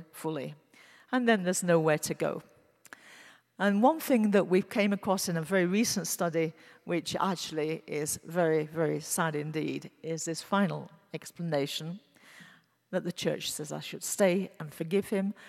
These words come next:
and try a lot harder. And again, that's such a common response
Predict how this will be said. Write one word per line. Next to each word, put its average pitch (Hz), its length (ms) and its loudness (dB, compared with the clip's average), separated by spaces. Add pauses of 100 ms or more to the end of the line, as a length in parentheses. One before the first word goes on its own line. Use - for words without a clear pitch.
(140)
and 175 220 -4
try 170 460 -2
a 170 100 -4
lot 160 280 0
harder. 151 560 -10 (840)
And 180 140 -2
again, 196 340 4
that's 196 200 0
such - 320 -2
a 196 40 0
common 180 460 2
response 175 840 0